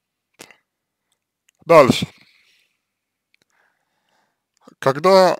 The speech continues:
нарушаются ли-, э, личные границы между людьми, то человек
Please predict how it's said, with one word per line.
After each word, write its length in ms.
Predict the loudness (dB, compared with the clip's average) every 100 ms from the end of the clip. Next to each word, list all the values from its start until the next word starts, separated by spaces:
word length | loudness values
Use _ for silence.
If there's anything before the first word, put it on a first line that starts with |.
| -12
нарушаются 1000 | -10 -8 -6 -4 -4 -4 -6 -4 0 0 -4 -20 -20 _ _ _ _ _ _ _ _ _ _ _ -12
ли-, 240 | -10 -12 _ 0
э, 300 | 4 4 2 -4 -18 -18 _ _ _ _ -20 -16
личные 440 | -14 -12 -10 -10
границы 680 | -2 -2 -2 -10 -18 -18 -18 _ _ _ _ -20
между 340 | -10 -10 -8 -12
людьми, 360 | -12 -12 -12 -14 _ _ _ _ _ -20 -20 _ _ _ _ _ _ -6
то 260 | -4 -4 -6
человек 640 | -14 -8 -6 -6 -10 -12